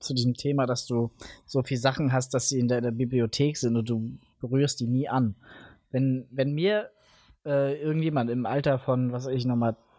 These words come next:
zehn oder zwölf gesagt hätte, „Du, übrigens, du hast irgendwann, äh, vierhundertfünfzig Spiele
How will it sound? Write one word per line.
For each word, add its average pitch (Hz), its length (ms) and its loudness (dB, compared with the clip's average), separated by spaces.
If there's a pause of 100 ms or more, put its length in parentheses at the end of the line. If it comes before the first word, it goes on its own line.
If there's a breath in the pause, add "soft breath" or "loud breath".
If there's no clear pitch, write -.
(160 soft breath)
zehn 143 360 0
oder 110 200 -2
zwölf 135 280 0
gesagt 123 320 0
hätte, 117 240 0 (280 loud breath)
„Du, 165 280 4
übrigens, 120 460 0
du 123 120 -2
hast 147 220 0
irgendwann, 139 580 2
äh, 127 360 2 (280 loud breath)
vierhundertfünfzig 190 840 0
Spiele 135 480 0